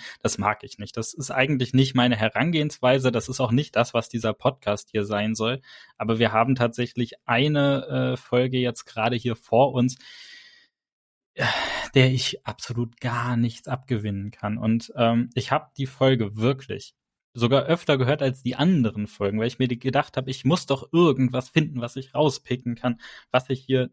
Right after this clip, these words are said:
nennen kann als noch positiven Abschluss. Bei der, äh, ich hab in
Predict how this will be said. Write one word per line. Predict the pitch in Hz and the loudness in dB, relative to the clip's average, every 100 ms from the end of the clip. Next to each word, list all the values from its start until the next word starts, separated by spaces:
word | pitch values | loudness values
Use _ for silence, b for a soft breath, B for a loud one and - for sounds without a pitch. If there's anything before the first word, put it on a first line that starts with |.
| - | 0
nennen | 127 151 123 110 | 2 4 2 -2
kann | 113 117 | -8 -8
als | 117 - | -6 -4
noch | 127 - | -4 -4
positiven | - 156 127 117 123 127 | 0 0 0 -4 -4 -4
Abschluss. | 127 135 - 107 - | -4 -6 -10 -18 -12
Bei | 117 | -6
der, | 127 131 | -6 -6
äh, | 135 143 143 | -6 -6 -6
ich | 151 135 165 | -10 -6 -6
hab | - | -6
in | - 160 156 | -4 -2 -2